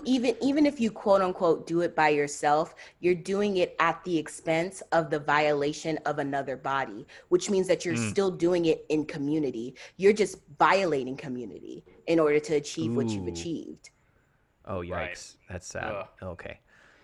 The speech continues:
Speaker 3: And so let's, we're gonna dive into this episode and talk about all
Speaker 1: Yes.
Speaker 3: of, all of this that we've, are unpacking
Speaker 2: Yeah.
Speaker 3: in, in with, uh, through moments of this episode. But before we do that,
Speaker 2: We're gonna have Sunshine remind us
Speaker 3: Ben,
Speaker 2: of
Speaker 3: it
Speaker 2: what
Speaker 3: is
Speaker 2: is
Speaker 3: your
Speaker 2: in the
Speaker 3: turn
Speaker 2: episode with an
Speaker 3: for a
Speaker 2: episode
Speaker 3: thirty-second
Speaker 2: recap.
Speaker 3: recap,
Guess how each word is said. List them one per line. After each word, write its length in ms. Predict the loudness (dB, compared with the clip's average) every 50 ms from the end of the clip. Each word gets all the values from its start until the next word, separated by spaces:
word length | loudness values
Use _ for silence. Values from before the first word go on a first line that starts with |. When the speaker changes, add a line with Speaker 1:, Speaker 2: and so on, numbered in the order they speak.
| _ _ _ -10
Speaker 3:
And 140 | -10 -10 -8
so 140 | -6 -6 -6
let's, 220 | -6 -8 -10 -12
we're 160 | -12 -10 -8 -8
gonna 140 | -6 -2
dive 220 | 0 0 0 0 -2
into 220 | -4 -8 -10 -12
this 220 | -14 -16 -18 -12 -8
episode 640 | -6 -6 -6 -6 -8 -8 -6 -6 -4 -4 -6 -6 -10 -12
and 100 | -10 -6
talk 180 | -6 -6 -4
about 240 | -4 -4 -4 -4 -4 -2
all 300 | 0 2 4 4 2 0
Speaker 1:
Yes. 160 | -2 -4 -6
Speaker 3:
of, 60 | -8 -12 -20 _ _ _ -2
all 220 | -2 -2 -2 -2
of 180 | -6 -12 -14 -10
this 320 | -6 -4 -2 -2 -4 -6 -10
that 120 | -12 -12
we've, 300 | -10 -8 -10 -10 -10 -14 _ _ _ -8
are 180 | -6 -6 -4
unpacking 720 | -6 -8 -8 -4 -4 -4 -4 -4 -6 -10 -14 -14 -14 -14 -14
Speaker 2:
Yeah. 300 | -8 -6 -4 -4 -4 -4 -6
Speaker 3:
in, 220 | -8 -10 -10 -12 -14
in 240 | -14 -16 -16 -16 -16
with, 200 | -18 -20 -16 -14
uh, 180 | -12 -10 -10 -12 -12 _
through 420 | -14 -12 -12 -12 -10 -10 -12 -12 -12
moments 320 | -10 -10 -8 -8 -10 -10 -14
of 60 | -14
this 100 | -12 -10
episode. 260 | -10 -10 -10 -10 -10
But 180 | -10 -12 -12 -14
before 340 | -16 -12 _ -2 -2 0 0
we 100 | -2 -4
do 240 | -6 -8 -8 -8 -8
that, 300 | -6 -6 -4 -6 0 2
Speaker 2:
We're 80 | 4 4
gonna 140 | 4 4 2
have 120 | 2 0
Sunshine 540 | -2 0 2 2 2 2 2 0 2 2 2
remind 500 | 2 2 2 0 2 2 2 4 6 6
us 60 | 8
Speaker 3:
Ben, 160 | 8 8 6
Speaker 2:
of 80 | 6 8
Speaker 3:
it 100 | 8 10
Speaker 2:
what 120 | 10 10
Speaker 3:
is 120 | 8 6 2 -2
Speaker 2:
is 60 | 0
Speaker 3:
your 320 | 4 6 8 10 10 8
Speaker 2:
in 80 | 8 6
the 60 | 4
Speaker 3:
turn 180 | 4 6 8 8
Speaker 2:
episode 500 | 8 8 6 4 4 4 2 2 2 0
with 140 | 0 0 0
an 60 | 2
Speaker 3:
for 60 | 4
a 40 | 4
Speaker 2:
episode 480 | 4 4 4 4 4 6 4 4 4
Speaker 3:
thirty-second 380 | 2 0 0 2 2 2 0 0
Speaker 2:
recap. 360 | 0 0 -2 -2 -6 -8 -10 -8
Speaker 3:
recap, 260 | -6 -6 -6 -6